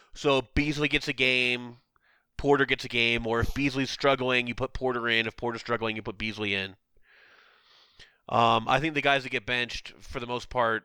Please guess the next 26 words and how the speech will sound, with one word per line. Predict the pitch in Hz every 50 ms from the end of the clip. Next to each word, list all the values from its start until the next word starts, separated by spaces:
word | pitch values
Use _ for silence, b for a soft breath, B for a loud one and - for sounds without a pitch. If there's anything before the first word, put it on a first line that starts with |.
| _
are, | - 113 113 110 107 107 110
you're | - - 123 123
not | 123 127 -
gonna | 135 127
see | 117 - 127 113
Vlatko | 110 117 117 117 - - 117 113 113 110
except | 110 - - 110 -
for | - 104
garbage. | 107 110 110 107 98 107 107 -
You're | 104 107
not | 107 110 -
gonna | 113 104
see | - 117
Juancho | 107 101 107 117 127 135 127 - 123 117 110
except | 107 - 117 110 -
for | - -
garbage. | - 107 104 98 98 101 98 - - - - - _ - _ _ _ _ b b b b b b b b b b b b b b b b b b b b _ _ - 110
Um, | 101 101 104 101 101 101 101 98 101 101 98 -
you're | 113 120
not | 123 131 123
gonna | 120 113
see | 127 123
Bol | 107 - 120 123 117
Bol | 113 120 117 113 110 101
at | 101
all. | 110 104 98 87 101 98 -